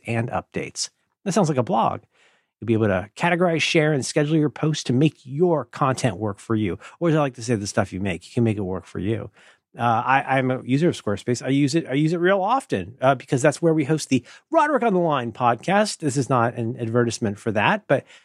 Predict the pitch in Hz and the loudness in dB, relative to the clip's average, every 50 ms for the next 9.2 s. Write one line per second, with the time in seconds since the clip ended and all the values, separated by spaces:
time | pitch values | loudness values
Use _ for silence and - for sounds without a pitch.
0 | _ - 151 127 - 139 - - 143 143 - - 156 143 - - 156 143 147 - | _ 0 0 0 0 -2 -2 0 0 0 0 0 -4 -2 0 2 2 2 2 0
1 | - - 143 135 147 170 180 175 156 139 135 131 - _ _ _ - 196 254 277 | -4 -4 0 0 2 2 2 2 0 0 -2 -4 -6 _ _ _ -4 0 0 2
2 | 269 233 196 185 208 262 247 - - 185 151 139 170 175 175 170 165 165 165 160 | 2 2 2 0 0 0 -2 -2 -4 -6 -4 0 0 2 2 4 2 2 0 0
3 | 156 147 143 139 139 160 - 127 156 180 180 156 175 180 180 170 165 160 - 135 | 2 2 2 0 0 -4 -6 -2 0 0 2 2 2 2 2 2 0 0 -2 -6
4 | 131 - - 156 151 143 135 127 127 143 151 135 107 87 - _ - - 135 143 | -8 -4 -2 0 2 2 2 2 2 2 2 2 2 0 -2 _ 0 2 4 4
5 | 156 151 160 - - 135 131 123 117 131 117 113 104 101 113 107 107 104 - - | 4 2 0 -2 0 0 0 0 0 0 0 0 0 0 -2 -2 -2 -4 -6 -8
6 | - 117 - - - - - - 127 - - - - - - 247 262 254 - 277 | -8 -8 -8 -8 -10 -8 -6 -6 -6 -6 -10 -16 -16 -8 -2 -2 -2 0 0 0
7 | 254 208 170 - - 269 254 - 214 196 196 190 185 175 175 170 156 - 160 156 | 0 0 -2 0 -2 -4 0 2 0 0 0 -2 0 0 2 2 2 0 0 0
8 | 135 123 104 - - 180 220 190 147 139 - - _ - - - _ _ - 247 | 0 0 -2 0 2 2 2 2 0 0 -2 -6 _ -20 -20 -20 _ _ 2 2
9 | 320 349 320 | 2 2 0